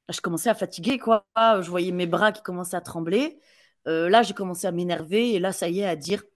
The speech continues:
Bon, je vais pas y arriver. Euh, <laughs> je ne veux plus faire comme ça. » Et puis, en, en fait, il était là, hein. En fait, euh, il a suffi que je change de position. Là, j'étais à quatre pattes, tu vois, à ce moment. Et quand j'ai dit ça, euh, j'ai dit, j'ai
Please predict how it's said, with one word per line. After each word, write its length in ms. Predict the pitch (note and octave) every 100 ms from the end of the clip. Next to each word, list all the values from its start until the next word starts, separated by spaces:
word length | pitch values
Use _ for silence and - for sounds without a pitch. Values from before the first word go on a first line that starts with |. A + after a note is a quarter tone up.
| _ _ _ F3
Bon, 180 | F#3
je 80 | F#3
vais 100 | G3
pas 120 | G#3+
y 80 | G3+
arriver. 580 | F#3+ F3+ F#3 G3 B3+ _ _ _ _ _ _ F3
Euh, 440 | E3+ E3+ E3 D#3+ F3 - - - -
<laughs> 480 | F3 - C4 - F3+
je 160 | F#3
ne 120 | A3+
veux 180 | G#3 A3+
plus 200 | - A3+
faire 220 | G#3+ G#3+ -
comme 160 | F#3
ça. » 340 | F3 F3 G#3 _ - - - _ _
Et 120 | F#3+
puis, 200 | - -
en, 80 | D#3
en 160 | D3 D#3
fait, 280 | F#3 E3+ D#3
il 60 |
était 180 | D3 F3+
là, 160 | G#3 F3+
hein. 220 | D#3 E3
En 60 | C#3+
fait, 340 | - E3 -
euh, 200 | A2 - -
il 100 | E3
a 40 |
suffi 280 | D#3+ G#3 G3+
que 60 | F3
je 80 | F#3
change 300 | - G3+ F3
de 80 |
position. 640 | F3 G3 E3+ E3+ G#3 C#4+ _ _ _ _ _ -
Là, 100 | E3+
j'étais 240 | F3 F3
à 60 | E3
quatre 260 | F#3+ F#3+
pattes, 320 | F#3 B3 - _ _ _ _
tu 140 | - F3+
vois, 100 | F3+
à 40 |
ce 160 | G3+ F#3
moment. 260 | F3 - _ _ _ _ _ _ -
Et 80 | F3+
quand 140 | G#3
j'ai 120 | F#3+
dit 140 | F3 F3
ça, 480 | - G3+ B3 - -
euh, 120 | F3 E3+
j'ai 140 | E3+
dit, 160 | D3+ F3
j'ai 200 | F3